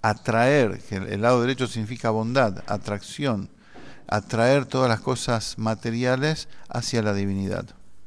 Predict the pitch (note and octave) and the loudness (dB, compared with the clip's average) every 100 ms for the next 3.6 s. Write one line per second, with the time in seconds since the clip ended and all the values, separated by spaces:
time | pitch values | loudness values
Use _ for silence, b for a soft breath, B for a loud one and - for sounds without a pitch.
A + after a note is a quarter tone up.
0 | - b b G2 G2+ - C#3 A#2+ - B2+ | -16 b b -6 -4 2 2 2 0 -2
1 | B2+ B2 B B - G#2 G#2 - C3 G2 | -2 -4 B B -2 -2 0 0 0 0
2 | G2+ A#2 A2+ A#2+ A2 G#2+ B2+ A#2+ G#2 - | -4 -4 -2 -2 -2 0 2 2 0 -2
3 | A2+ A#2+ C3 C#3+ A#2 A#2+ | -2 -2 0 2 2 0